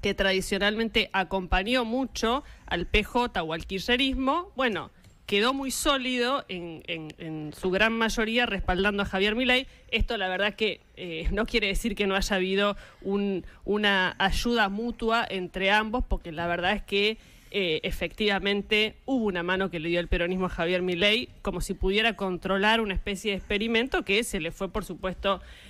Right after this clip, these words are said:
eh, de, de, de, de control, porque, bueno, es quien resultó ganador de la elección. Con lo cual, eh, lo que está haciendo, haciendo Massa es todo lo posible para polarizar y para llegar al balotaje.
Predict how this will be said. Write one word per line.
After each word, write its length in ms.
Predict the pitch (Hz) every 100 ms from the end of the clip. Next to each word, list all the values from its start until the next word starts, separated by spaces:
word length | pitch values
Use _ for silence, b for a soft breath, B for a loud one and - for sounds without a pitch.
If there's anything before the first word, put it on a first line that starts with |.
| B
eh, 480 | 202 185 160 143 135
de, 140 | 175 -
de, 720 | 185 180 165 151 143 170 160
de, 60 | 170
de 380 | 170 156 147 139
control, 560 | 180 165 - 214 254
porque, 300 | - 220 160
bueno, 340 | 180 220 156 165
es 120 | 175
quien 240 | - 196 180
resultó 680 | 170 - 170 - 190 190 175
ganador 360 | 175 175 185
de 80 | 185
la 60 | 170
elección. 420 | 170 - 170 160
Con 140 | 180
lo 160 | 190 190
cual, 280 | 262 330 349 B B B
eh, 580 | - 202 185 170 165 - - - - - 202
lo 240 | 196 190
que 80 | 190
está 180 | - 277
haciendo, 760 | - 277 285 277 214 185 170
haciendo 440 | 180 - 233 254 226
Massa 500 | 202 247 - 269 214
es 360 | 214 294 - - b b b b _ -
todo 240 | 339 359
lo 140 | 285 214
posible 600 | 196 - 254 262 285 277
para 380 | - 180 175
polarizar 640 | 180 175 170 180 - 247 320
y 100 | 190
para 220 | - 180
llegar 340 | 165 180 202 226
al 80 | 185
balotaje. 640 | 165 170 180 170 165